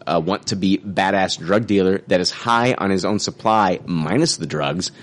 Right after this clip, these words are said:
Don't get me wrong, I like Leto as an actor, but he completely sucked balls as a Joker. He went so deep into method acting and bitching about his parts being cut just to give us a drug dealer character. If that is how they want to portray the Joker,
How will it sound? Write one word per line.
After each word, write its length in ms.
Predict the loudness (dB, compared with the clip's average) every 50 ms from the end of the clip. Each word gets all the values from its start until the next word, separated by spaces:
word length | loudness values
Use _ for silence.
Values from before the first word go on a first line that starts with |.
| -20 -18 -8
Don't 140 | -8 -6 -2
get 140 | -2 -2 0
me 100 | 0 0
wrong, 320 | 2 2 2 2 0 0 -2 0
I 120 | 0 0
like 280 | 2 2 0 0 0 0
Leto 260 | 0 2 2 0 0
as 140 | 0 -2 -2
an 80 | -2
actor, 380 | -2 -2 -2 -2 -2 -2 -4 -4 -8 -16 -20 -6
but 120 | -4 -2 -2
he 40 |
completely 600 | 0 0 -2 -2 -2 -2 0 0 0 2 0 -2
sucked 420 | -2 0 0 0 0 0 -6 -4 0
balls 340 | 2 4 4 4 4 2 0
as 140 | -2 -2 -2
a 60 | -2
Joker. 540 | -2 2 2 4 4 2 2 -2 -6 -6 -10 -12 -12 -10 -10 -10 -12 -18 -20 -20 -20 -6
He 120 | -4 -2
went 200 | 0 0 0 0
so 320 | -2 -2 0 0 0 0 0
deep 320 | 0 0 0 0 -2 -2 0
into 160 | 0 2 2
method 320 | 2 0 0 0 0 0
acting 380 | 2 0 0 0 -2 -4 -4 -4
and 240 | -4 -6 -6 -2 0
bitching 340 | 0 0 2 0 0 0
about 240 | 2 2 2 2 2
his 140 | 2 0 -2
parts 280 | -2 0 0 0 0 0
being 220 | -2 -2 -2 -2
cut 300 | -2 -2 0 0 0 -2 -4 -10 -14 -14 -18 -20 -8 -2
just 280 | 0 0 0 0 0
to 80 | 0 2
give 140 | 2 2 2
us 100 | 2 0
a 80 | 0
drug 380 | 0 0 0 2 4 4 4 2
dealer 260 | 2 2 2 2 0
character. 480 | 0 0 0 0 0 -2 -6 -8 -8 -8 -12 -18 -20 -20 -20 -10 -4
If 180 | -4 -4 -2 0
that 280 | 2 2 2 2 2 0
is 100 | -2 0
how 220 | 0 2 2 4
they 100 | 4 4
want 300 | 4 4 2 0 -2 -4
to 80 | -8 -12
portray 320 | -12 -10 -4 -2 0 0
the 100 | 0 2
Joker, 380 | 2 2 2 2 0 -2 -4